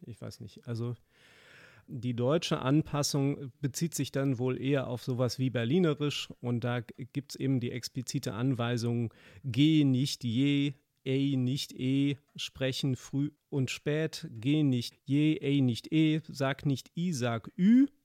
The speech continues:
Und dann kommt eben, es grünt so grün, wie Spaniens Blüten blühen. Und wenn man sich das jetzt berlinerisch vorstellt, das, was ich nicht so gut kann,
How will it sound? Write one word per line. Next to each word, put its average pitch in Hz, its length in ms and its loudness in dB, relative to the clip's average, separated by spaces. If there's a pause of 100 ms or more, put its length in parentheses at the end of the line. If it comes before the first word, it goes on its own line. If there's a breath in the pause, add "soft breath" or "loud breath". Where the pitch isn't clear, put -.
(440 soft breath)
Und 127 160 -4
dann 143 160 0
kommt 147 260 -2
eben, 135 260 -2
es 127 200 -4 (120)
grünt 156 500 4
so 135 240 0
grün, 131 480 2
wie 131 140 -2
Spaniens 131 640 -2
Blüten 123 560 0
blühen. 160 500 4
Und 120 300 -8
wenn 127 100 -2
man 123 160 0
sich 113 160 -6
das - 220 -8
jetzt - 220 -8
berlinerisch 117 540 0
vorstellt, 127 640 -6
das, 117 220 -10
was 113 160 -4
ich 110 100 -4
nicht 127 140 0
so 120 100 -2
gut 107 220 -2
kann, 139 260 4